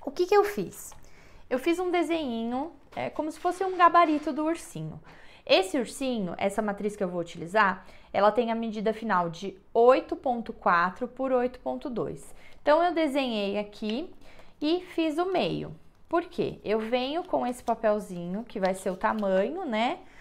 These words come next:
final da minha matriz, e posiciono. Por exemplo, ah, se eu quero que fica no cantinho, esse daqui é a medida que eu tenho que deixar de espaço pra posicionar. E esse, essa bolinha que eu deixei no meio é onde eu vou posicionar o meio da agulha na máquina.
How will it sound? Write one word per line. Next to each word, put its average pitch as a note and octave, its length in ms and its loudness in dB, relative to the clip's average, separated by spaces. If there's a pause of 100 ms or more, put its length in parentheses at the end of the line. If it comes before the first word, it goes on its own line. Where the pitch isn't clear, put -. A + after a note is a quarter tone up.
(240)
final G#3 440 4
da G3 120 2
minha F#3+ 200 0
matriz, A3+ 540 -2
e C#4+ 60 -2
posiciono. C#4+ 680 4
Por F#3 160 -6
exemplo, F#3+ 360 -2
ah, A#3+ 220 4
se A#3+ 140 -2
eu A#3 60 0
quero A#3+ 200 0
que B3 80 -12
fica C4+ 240 -2
no B3+ 120 -4
cantinho, B3+ 760 -4 (380)
esse A#3 320 4
daqui B3 560 0
é B3 100 4
a B3 80 6
medida A#3 380 -2
que A#3 80 0
eu B3+ 60 2
tenho B3 160 -6
que - 40 -10
deixar B3+ 380 2
de A#3+ 140 -4
espaço A#3+ 640 4 (340)
pra C#4 180 10
posicionar. D4+ 760 2 (160)
E C#4 100 2
esse, G#4 380 4
essa D4 280 6
bolinha B3 440 4
que A3 60 -2
eu G#3 40 -2
deixei G3+ 260 0
no F#3+ 140 -2
meio B3+ 460 2
é B3+ 100 2
onde C#4 220 0
eu C#4+ 80 2
vou C#4 100 2
posicionar C#4+ 540 0
o D4 40 0
meio C#4 280 -2
da C#4+ 100 2
agulha C#4 320 2
na D#4+ 140 0
máquina. G3 520 -2